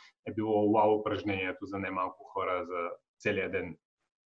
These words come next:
Точно за да влезеш в този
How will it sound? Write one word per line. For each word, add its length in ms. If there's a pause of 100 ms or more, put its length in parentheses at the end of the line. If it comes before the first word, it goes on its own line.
(1040)
Точно 240
за 120
да 80
влезеш 340
в 160
този 260